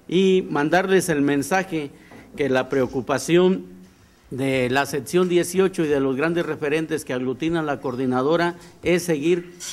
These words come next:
defendiendo el derecho universal que ellos tienen a la formación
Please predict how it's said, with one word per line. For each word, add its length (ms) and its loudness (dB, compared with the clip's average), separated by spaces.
defendiendo 760 2
el 120 0
derecho 760 0
universal 680 0
que 140 -4
ellos 280 -2
tienen 480 0
a 160 -2
la 480 -2
formación 760 -2